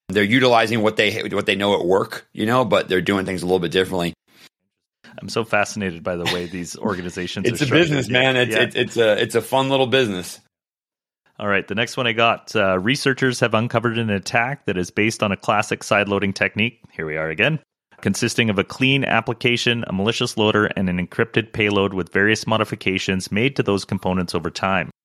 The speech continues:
Speaker 2: This latest campaign adds a twist in which a first stage clean application sideloads a second clean application and auto-executes it.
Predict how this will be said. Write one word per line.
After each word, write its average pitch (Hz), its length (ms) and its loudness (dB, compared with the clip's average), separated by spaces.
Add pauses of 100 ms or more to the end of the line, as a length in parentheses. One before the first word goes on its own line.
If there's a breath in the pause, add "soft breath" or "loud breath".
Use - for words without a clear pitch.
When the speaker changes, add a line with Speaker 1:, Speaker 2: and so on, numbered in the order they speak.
(460)
Speaker 2:
This - 180 -2
latest 101 300 2
campaign 98 500 0
adds 92 160 -2
a 87 80 -2
twist - 460 0
in 104 100 -2
which 95 180 0
a 87 60 -2
first - 320 0
stage 107 380 0
clean 151 280 0
application 92 800 -2
sideloads 104 680 0
a - 80 -2
second - 480 -2
clean 101 240 0
application 87 640 -2
and 87 180 -4
auto-executes 90 840 -2
it. - 100 -6